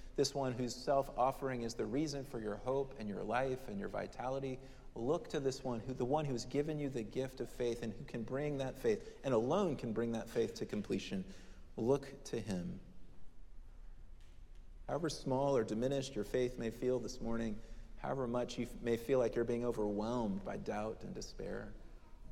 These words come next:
look to this one, who is the source and finisher of what you need to run well.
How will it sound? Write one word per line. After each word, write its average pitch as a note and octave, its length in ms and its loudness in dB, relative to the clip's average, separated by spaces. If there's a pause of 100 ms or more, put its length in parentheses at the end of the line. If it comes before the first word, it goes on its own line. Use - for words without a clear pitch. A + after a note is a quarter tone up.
(720)
look C3+ 340 -2
to C3+ 100 -4
this B2+ 280 -2
one, F3 220 -8 (1300)
who A#2+ 120 2
is A2+ 100 2
the G#2+ 100 -4
source C#3 680 0
and A#2 140 -6
finisher G2+ 600 -4
of G2 140 -6
what G#2+ 380 -2 (280)
you G2 340 0 (220)
need F#2 380 -4 (160)
to F#2 100 -8
run F2+ 500 -6 (600)
well. F2 320 -10